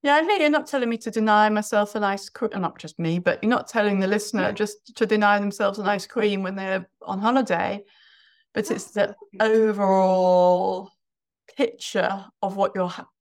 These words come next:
Speaker 1: it's habit, isn't it? It's the overall picture of your habit, and are the habits healthy?
Speaker 2: Yes. And if, if, so if the majority of your habits are healthy,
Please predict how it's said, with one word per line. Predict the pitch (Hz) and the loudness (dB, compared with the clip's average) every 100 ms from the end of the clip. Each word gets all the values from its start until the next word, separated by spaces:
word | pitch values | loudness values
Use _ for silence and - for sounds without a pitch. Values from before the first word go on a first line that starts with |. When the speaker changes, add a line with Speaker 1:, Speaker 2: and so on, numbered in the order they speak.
| - | -10
Speaker 1:
it's | 254 | -8
habit, | - 403 233 - | -2 -2 -2 -4
isn't | 269 262 | -2 -2
it? | 247 | -2
It's | 220 | -4
the | 233 254 | 0 2
overall | 269 | 2
picture | 269 254 240 208 | 0 -2 -6 -8
of | |
your | 180 | -6
habit, | 196 180 170 - | -4 -6 -6 -4
and | |
are | 196 202 | -2 -2
the | 214 | -2
habits | - 180 - | -2 -2 -4
healthy? | 180 175 - 175 - _ _ _ _ _ _ _ _ | -4 -6 -8 -14 -14 _ _ _ _ _ _ _ _
Speaker 2:
Yes. | - - - _ _ _ _ _ - | -6 -6 -6 _ _ _ _ _ -2
And | 240 | 2
if, | 233 226 | 2 2
if, | 196 175 185 | 0 0 -2
so | 190 | 0
if | 170 | 0
the | - | -2
majority | 185 180 220 220 208 | -2 0 0 2 0
of | 185 | -2
your | 175 | -4
habits | 175 156 - | -4 -8 -8
are | 156 | -10
healthy, | 156 143 147 220 285 - | -8 -8 -6 -4 -4 -6